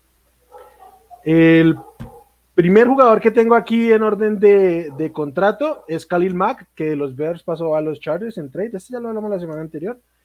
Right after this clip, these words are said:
Entonces vamos al siguiente, que es Max Crosby, otro edge, también de la, en-, de la,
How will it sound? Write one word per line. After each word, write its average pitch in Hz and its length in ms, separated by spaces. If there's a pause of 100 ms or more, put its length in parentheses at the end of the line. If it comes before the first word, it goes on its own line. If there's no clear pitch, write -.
(140)
Entonces 139 200
vamos 151 280
al 156 100
siguiente, 147 420
que 160 180
es 147 200
Max 180 260
Crosby, 214 520
otro 165 340
edge, 196 320
también 147 460
de 160 120
la, 156 220
en-, 147 240 (240)
de 147 220
la, 135 340